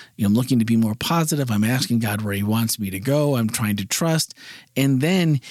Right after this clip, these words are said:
you get smacked with the, "God can lead me into a dangerous situation," or just a bad situation that is there for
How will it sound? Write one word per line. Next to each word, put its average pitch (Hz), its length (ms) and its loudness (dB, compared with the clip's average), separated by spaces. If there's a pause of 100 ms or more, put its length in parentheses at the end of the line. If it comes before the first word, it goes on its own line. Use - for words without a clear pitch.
(120)
you 147 120 0
get 143 220 0
smacked 139 460 -2
with 139 260 0
the, 131 220 2
"God 135 420 -2
can 131 180 2
lead 135 200 2
me 139 120 4
into 131 200 0
a 120 40 2
dangerous 123 440 0
situation," 120 840 -2 (300)
or 202 80 4
just 320 200 0
a 226 40 -2
bad 120 300 -2
situation 117 800 0
that 113 220 -2 (120)
is 113 280 0
there 127 240 0
for 107 340 0